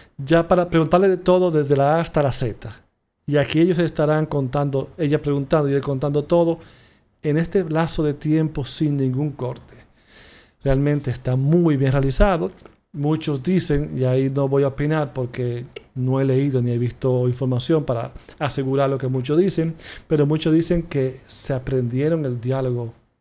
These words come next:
de manera completa. Si es así, hay que darle un premio, pero siendo reales, hay muchas formas de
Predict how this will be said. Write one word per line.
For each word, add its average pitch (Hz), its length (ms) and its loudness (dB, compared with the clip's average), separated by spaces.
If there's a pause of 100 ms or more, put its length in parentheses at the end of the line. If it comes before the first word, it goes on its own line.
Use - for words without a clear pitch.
de 135 100 -2
manera 127 300 -2
completa. 123 540 -8 (360)
Si - 160 -8
es 123 120 -2
así, 143 340 -2
hay 127 100 -2
que 127 100 -6
darle 127 200 -2
un 135 80 -4
premio, 151 480 -2
pero 190 320 2 (480)
siendo 147 400 -2
reales, 143 420 0
hay 135 120 -4
muchas 135 420 -6
formas 131 440 -2
de 117 360 -4